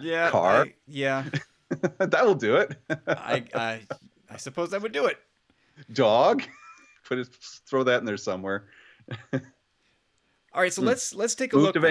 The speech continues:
Speaker 2: Vancouver. Also move to
Speaker 1: Oh,
Speaker 2: Vancouver.
Speaker 1: yeah.
Speaker 2: You won't live anywhere.
Speaker 1: No,
Speaker 2: So just,
Speaker 1: I'm gonna,
Speaker 2: you
Speaker 1: I'm
Speaker 2: like
Speaker 1: not
Speaker 2: that
Speaker 1: gonna do that. I have a
Speaker 2: van
Speaker 1: pal
Speaker 2: down
Speaker 1: that,
Speaker 2: by the river.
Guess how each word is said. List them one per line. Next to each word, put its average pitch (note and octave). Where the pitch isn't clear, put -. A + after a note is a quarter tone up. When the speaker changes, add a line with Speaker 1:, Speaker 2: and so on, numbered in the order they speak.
Speaker 2:
Vancouver. B2+
Also C#3
move C#3+
to D3+
Speaker 1:
Oh, D3
Speaker 2:
Vancouver. C3
Speaker 1:
yeah. B2
Speaker 2:
You G#2+
won't A#2
live A#2+
anywhere. G#2+
Speaker 1:
No, C3
Speaker 2:
So F#2
just, G#2+
Speaker 1:
I'm C3
gonna, C#3
Speaker 2:
you G#2
Speaker 1:
I'm C#3
Speaker 2:
like A2
Speaker 1:
not C#3
Speaker 2:
that A2+
Speaker 1:
gonna G#2
do A2
that. G2+
I A2+
have C3+
a C#3+
Speaker 2:
van A#2+
Speaker 1:
pal D3+
Speaker 2:
down A#2+
Speaker 1:
that, A2+
Speaker 2:
by A2+
the G#2
river. F#2+